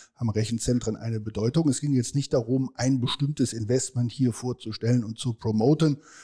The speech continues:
im Sinne von, das ist das konkrete Produkt, sondern eher den edukativen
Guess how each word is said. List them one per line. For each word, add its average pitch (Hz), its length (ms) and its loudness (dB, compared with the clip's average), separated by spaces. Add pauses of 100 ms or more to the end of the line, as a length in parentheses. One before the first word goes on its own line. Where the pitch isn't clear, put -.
(180)
im 117 100 -2
Sinne 120 200 0
von, 117 160 -4
das 113 180 0
ist 110 120 -10
das 117 160 0
konkrete 113 520 -2
Produkt, 127 480 -4
sondern 110 280 0
eher 117 340 2 (420)
den 110 260 2 (180)
edukativen 127 920 2